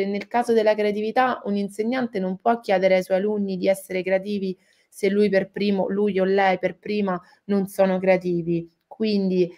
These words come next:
una frase che gli piace dire tanto a Jesus è: "Educare noi stessi per poi poter educare". Ehm, quindi la trasformazione parte da,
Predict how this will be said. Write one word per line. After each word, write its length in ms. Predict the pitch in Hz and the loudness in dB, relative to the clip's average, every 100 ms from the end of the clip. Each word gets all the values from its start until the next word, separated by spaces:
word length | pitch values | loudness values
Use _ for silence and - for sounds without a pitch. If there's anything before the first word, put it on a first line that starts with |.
| _ | _
una 220 | 190 185 | -2 -2
frase 360 | 185 214 208 185 | 4 4 4 2
che 100 | 185 | -2
gli 140 | 180 | -2
piace 280 | 185 190 190 | 0 -2 -2
dire 200 | 190 190 | -2 -2
tanto 320 | 190 196 196 | -2 -4 -4
a 100 | 185 - | -8 -4
Jesus 480 | 226 226 214 208 - | -4 -2 -6 -2 4
è: 240 | 185 175 | 6 6
"Educare 560 | 196 196 208 226 208 190 | 4 4 4 4 6 4
noi 140 | 185 | 0
stessi 540 | 190 - 247 247 247 214 | -4 -2 0 0 -2 -4
per 200 | 185 180 | -4 0
poi 240 | 202 208 | 0 2
poter 300 | 202 185 185 | 0 -2 -2
educare". 680 | 185 180 180 165 160 165 165 _ - - - | -2 -4 -2 -2 -2 -2 -4 _ -20 -18 -4
Ehm, 560 | 190 180 175 175 175 170 _ _ _ _ - | -2 0 0 0 -2 -4 _ _ _ _ -6
quindi 260 | 214 208 185 | 0 4 6
la 120 | 185 | 4
trasformazione 760 | 190 190 - 202 208 208 247 220 | 4 -2 -2 -2 -2 0 0 4
parte 360 | 190 196 190 | 4 4 0
da, 240 | 180 175 | 4 4